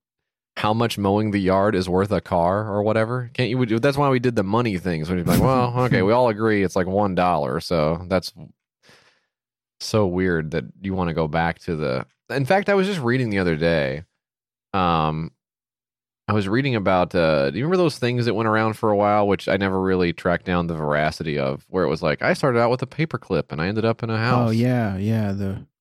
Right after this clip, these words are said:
Speaker 2: Craigslist Joe, I think, is a documentary about a guy who did that or something, right? Or maybe a
Speaker 1: That may be there.
Speaker 2: Yeah.
Speaker 1: I think there are several of them,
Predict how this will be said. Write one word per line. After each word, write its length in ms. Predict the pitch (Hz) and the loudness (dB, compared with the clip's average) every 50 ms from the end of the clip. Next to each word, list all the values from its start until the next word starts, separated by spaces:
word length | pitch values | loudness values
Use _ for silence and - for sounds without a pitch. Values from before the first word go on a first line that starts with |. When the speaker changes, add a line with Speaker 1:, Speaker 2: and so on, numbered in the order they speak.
| _ - | _ -4
Speaker 2:
Craigslist 560 | - 165 165 165 165 151 160 165 160 - - 131 | -2 -2 -2 0 0 0 0 0 -2 -2 -4 -4
Joe, 500 | 107 117 127 135 143 139 127 110 101 98 | -2 0 0 0 0 0 0 -2 -2 -4
I 80 | 98 | -4
think, 280 | 98 - - 107 95 - | -4 -4 -4 -4 -4 -4
is 200 | 95 95 95 101 | -8 -8 -6 -4
a 200 | 95 95 95 95 | -4 -4 -4 -4
documentary 720 | 95 107 104 107 107 - 110 110 110 110 104 101 98 92 | -2 -2 -2 -2 -2 -2 -2 -2 -2 -2 -2 -2 -4 -4
about 260 | 90 92 95 92 92 | -6 -6 -8 -8 -8
a 60 | 90 | -8
guy 220 | 98 98 92 92 95 | -10 -8 -8 -8 -8
who 120 | 101 95 | -10 -10
did 200 | 95 98 95 92 | -10 -10 -10 -10
that 160 | 95 92 92 | -10 -10 -10
or 80 | 92 92 | -10 -12
something, 360 | - - - 87 - - 90 | -12 -12 -12 -12 -12 -12 -10
right? 280 | 90 92 95 117 117 - | -8 -6 -6 -6 -6 -6
Or 160 | - 104 95 | -4 -4 -2
maybe 300 | 87 98 104 104 101 95 | 0 0 0 0 0 -2
a 180 | 98 95 95 - _ _ _ _ - | -4 -6 -8 -12 _ _ _ _ -2
Speaker 1:
That 220 | 104 147 160 160 | 0 0 2 2
may 120 | 156 147 | 2 0
be 80 | 139 135 | 2 2
there. 120 | 123 131 131 | 4 4 4
Speaker 2:
Yeah. 60 | 127 | 4
Speaker 1:
I 60 | 127 | 2
think 200 | 127 - 196 202 | 2 0 -2 0
there 160 | - 185 147 | 2 2 2
are 60 | 123 107 | 2 2
several 480 | - - - 123 117 117 104 95 90 | 0 0 0 2 2 2 2 2 2
of 160 | 85 82 80 | 2 2 0
them, 260 | 85 90 85 85 87 | 0 -2 -2 -2 -2